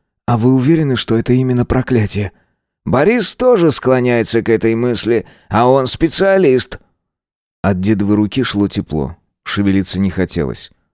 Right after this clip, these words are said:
"Ты спишь, Мик?" Под веками в темноте плавало желтое пятно.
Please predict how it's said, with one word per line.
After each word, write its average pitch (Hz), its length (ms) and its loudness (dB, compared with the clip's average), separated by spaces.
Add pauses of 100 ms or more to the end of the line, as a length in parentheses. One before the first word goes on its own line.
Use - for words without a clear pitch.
(460)
"Ты 123 220 2
спишь, 143 720 -2
Мик?" 117 580 -4 (720)
Под 92 200 0
веками 101 360 0
в 82 80 -8
темноте 95 500 -2
плавало 90 420 0
желтое 82 400 -4
пятно. 76 460 -8